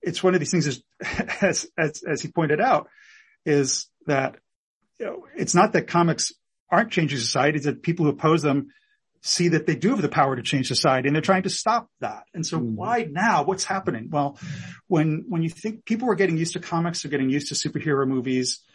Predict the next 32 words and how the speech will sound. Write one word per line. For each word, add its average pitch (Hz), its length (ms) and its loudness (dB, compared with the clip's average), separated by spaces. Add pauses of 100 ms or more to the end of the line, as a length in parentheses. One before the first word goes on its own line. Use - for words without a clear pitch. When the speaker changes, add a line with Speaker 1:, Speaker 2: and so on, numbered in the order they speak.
(260)
Speaker 1:
Uh, 123 500 0
they, 139 220 0
they, 139 180 -2
they 135 140 0
sort 139 200 -2
of 127 80 -2
see 147 400 -2
comics 139 460 0
in, 120 240 -8
in 123 180 -6
kind 127 220 -2
of, 120 80 -6
I - 100 -6
think, 135 160 -4
one 127 160 0
sort 139 160 -4
of 117 80 -2
genre 127 340 0
occupying 127 460 -4
one 120 160 -4
kind 127 160 -2
of 117 60 0
space. - 580 -8 (1040)
Pandemic 170 440 2
forces 165 420 0
everybody 131 720 -2 (400)
from 139 140 -2
the 131 140 -2
outside 139 640 0
to 135 100 -8
the 165 120 -4
inside. 127 540 -4